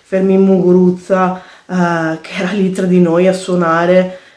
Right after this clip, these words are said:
eh, una potenza che, con cui veramente si pensava di poter cambiare il mondo e di cambiare tutto. E io credo che, eh, gli zapatisti, goccia dopo goccia, passo dopo passo, lento e avanzando,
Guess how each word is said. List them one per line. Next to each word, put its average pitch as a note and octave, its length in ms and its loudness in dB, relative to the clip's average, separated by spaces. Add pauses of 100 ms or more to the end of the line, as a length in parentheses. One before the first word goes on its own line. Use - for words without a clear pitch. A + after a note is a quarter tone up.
(140)
eh, F3+ 400 2
una F3+ 260 2
potenza G3 800 -2
che, E3+ 440 -4
con F3+ 140 -8
cui F#3 160 -4
veramente F3 680 -2
si - 200 -10
pensava F3+ 440 -2
di F3 120 -2
poter F3+ 540 -4
cambiare F3+ 380 -2
il F3+ 80 0
mondo F3 280 0
e F#3 40 4
di F3+ 100 -2
cambiare F3 440 -4
tutto. F3 460 -6
E F#3+ 100 -2
io G3+ 180 4
credo G3 400 0
che, G#3 360 -2 (440)
eh, E3 480 -6
gli E3+ 180 -2
zapatisti, F3+ 880 -6
goccia F3+ 340 -2
dopo F#3 280 -4
goccia, F3+ 420 -2
passo E3+ 460 -4
dopo F3+ 280 -4
passo, F3 560 -4
lento F#3 500 2
e - 20 -2
avanzando, F#3+ 760 -4